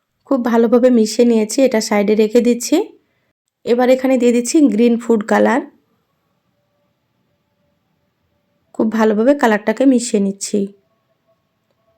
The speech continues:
মেশানো হয়ে গিয়েছে, সাইডে রেখে দিলাম। এবার একটা মিক্সিং বোলে নিয়ে নিচ্ছি দুটো ডিম। এবার ডিমের কুসুমগুলো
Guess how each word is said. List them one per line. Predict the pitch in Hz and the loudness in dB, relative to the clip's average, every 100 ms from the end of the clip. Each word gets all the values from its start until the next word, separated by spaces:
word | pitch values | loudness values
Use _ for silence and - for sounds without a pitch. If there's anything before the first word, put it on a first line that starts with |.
| _ _ _ _ _ _ _ _ _ _ _ _ _ _ _ _ _ _ _ _ _ _ _ _ _ _ | _ _ _ _ _ _ _ _ _ _ _ _ _ _ _ _ _ _ _ _ _ _ _ _ _ _
মেশানো | 226 233 262 254 | -2 0 0 2
হয়ে | 254 262 | 4 2
গিয়েছে, | 240 247 247 349 | 2 0 2 0
সাইডে | 247 220 208 | 2 2 2
রেখে | 226 226 262 | 0 2 0
দিলাম। | 208 220 269 - - _ _ _ - | 2 2 0 -4 -12 _ _ _ -2
এবার | 220 233 | 2 4
একটা | 226 240 | 2 2
মিক্সিং | 233 214 - 226 | 0 0 -2 0
বোলে | 220 240 | 2 2
নিয়ে | 247 214 | 2 2
নিচ্ছি | 214 214 262 | 0 -2 -2
দুটো | 214 214 220 | -2 0 0
ডিম। | 196 214 359 - _ _ _ _ _ 220 | 0 0 0 -4 _ _ _ _ _ -6
এবার | 226 214 | -4 -2
ডিমের | 240 240 247 | 0 2 0
কুসুমগুলো | 240 220 240 233 233 | -4 -4 -2 2 2